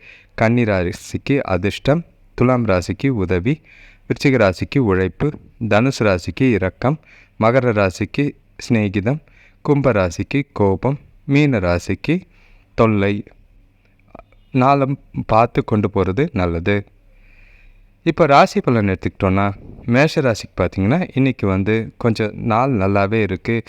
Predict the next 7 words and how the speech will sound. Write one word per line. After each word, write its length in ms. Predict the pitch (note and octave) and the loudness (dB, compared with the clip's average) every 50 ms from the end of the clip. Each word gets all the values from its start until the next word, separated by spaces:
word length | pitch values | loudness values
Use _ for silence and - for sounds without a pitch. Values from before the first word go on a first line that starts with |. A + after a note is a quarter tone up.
| - - - _ _ | -16 -20 -20 _ _
நீங்க 320 | B2+ A#2+ C3 B2+ B2 A#2+ - - | -2 0 0 0 0 -2 0 -2
தன்னிச்சையாவும் 720 | A2 A2+ B2+ C#3 C3+ - - A#2+ G2+ F#2+ G2 G#2 G#2+ G#2+ G2+ - | 0 0 0 -2 -2 -2 -2 -2 -2 0 0 0 -2 -2 -4 -2
தன்னம்பிக்கையோடவும் 880 | - A2 A2+ B2 B2+ B2+ A#2+ A2 - - G#2+ G2 F#2+ F2+ F#2 G2 A2+ A#2 - - | -2 0 0 2 0 0 -2 -4 -2 -2 0 0 2 2 0 0 0 -2 -2 -2
செயல்படக்கூடிய 680 | A2+ G#2+ G#2+ A2 - G2 F#2+ F2 - - F#2 F#2 G2+ A2+ | -4 -4 -4 -2 -2 -2 -4 -4 -4 -4 -2 0 0 0
ஒரு 120 | A#2+ A2+ | 0 0
நாளா 380 | F#2+ F2+ F2 E2+ E2+ F2 F2 F2 | 0 0 -2 -2 0 0 0 0
இருக்கு. 380 | F2 F2 E2+ - G2+ G2+ G2+ | 0 -2 -4 -4 -2 -4 -4